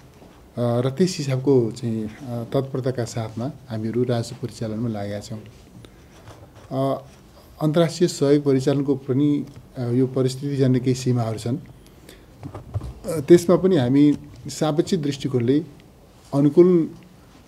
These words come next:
परिस्थिति नै निर्माण गर्न हामी अग्रसर छौँ र त्यसमा पनि हामी होपफुल छौँ। आन्तरिक ऋणको एउटा सीमा हुन्छ। हाम्रो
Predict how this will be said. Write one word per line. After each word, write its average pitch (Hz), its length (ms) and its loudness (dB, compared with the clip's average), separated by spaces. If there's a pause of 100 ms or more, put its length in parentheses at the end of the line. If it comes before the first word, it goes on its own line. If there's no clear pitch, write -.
(100)
परिस्थिति 139 400 2
नै 151 120 4
निर्माण 127 340 2
गर्न 120 200 2
हामी 113 220 -4
अग्रसर 113 380 -6
छौँ 113 240 -8 (600)
र 120 60 -6
त्यसमा 131 320 -2
पनि 127 180 0
हामी 110 220 -4
होपफुल 117 320 -4
छौँ। 113 260 -10 (1000)
आन्तरिक 170 380 4
ऋणको 147 260 4
एउटा 139 180 4
सीमा 131 320 0
हुन्छ। 107 320 -6 (1160)
हाम्रो 131 400 4